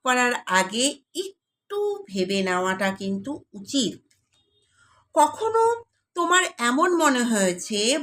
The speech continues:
ভগবানের, ভগবান কি দেখছে সমস্ত কিছু?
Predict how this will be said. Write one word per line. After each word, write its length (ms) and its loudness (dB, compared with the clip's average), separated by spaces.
ভগবানের, 720 2
ভগবান 560 4
কি 180 -4
দেখছে 440 -2
সমস্ত 420 -2
কিছু? 260 -4